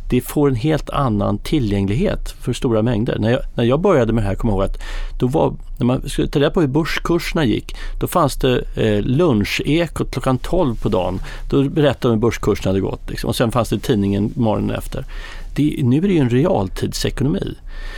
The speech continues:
Och hela den här idén om att köpa och sälja saker, om det är aktier eller om det är begagnade möbler eller kläder, så här, vi går mot en sån ekonomi.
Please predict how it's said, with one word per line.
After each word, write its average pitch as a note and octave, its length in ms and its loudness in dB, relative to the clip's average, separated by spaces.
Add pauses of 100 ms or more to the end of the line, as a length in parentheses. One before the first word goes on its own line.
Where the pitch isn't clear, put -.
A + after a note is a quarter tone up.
(380)
Och C3 100 4
hela D#3 220 6
den G3 100 4
här E3+ 60 4
idén D#3+ 360 4
om B2 140 4
att - 160 0
köpa - 420 0
och G#2 60 0
sälja A2 360 2
saker, G#2 460 0
om A2+ 160 2
det A#2+ 140 2
är - 100 0
aktier D#3 460 0
eller A#2 320 2
om G#2+ 100 2
det G#2+ 220 4
är G#2+ 220 0 (280)
begagnade A2+ 920 2
möbler C3 640 4
eller A2 220 2
kläder, C3 600 2
så G2+ 80 -2
här, G#2 80 -2 (220)
vi C#3+ 100 0
går D#3 300 2
mot D3 200 2
en D3 80 2
sån B2+ 260 2
ekonomi. D3 440 -2